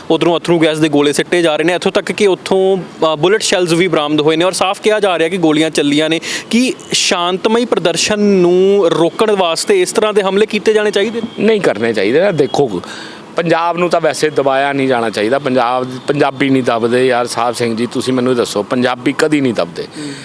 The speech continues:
Speaker 2: ਪੰਜਾਬੀ ਤਾਂ ਉਹ ਹੈ ਜਿਨ੍ਹਾਂ ਨੇ ਆਪਣੇ ਗੁਰਦੁਆਰਾ ਸਾਹਿਬ ਆਜ਼ਾਦ ਕਰਾ ਲਏ।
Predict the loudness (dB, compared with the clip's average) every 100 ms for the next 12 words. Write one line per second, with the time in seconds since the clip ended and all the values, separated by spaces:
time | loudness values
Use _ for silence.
0 | -6 0 0 0 -2 0 0 2 2 4
1 | 2 0 0 0 0 0 -2 -2 -4 0
2 | 0 2 0 2 2 0 0 0 2 2
3 | 0 0 -2 0 -2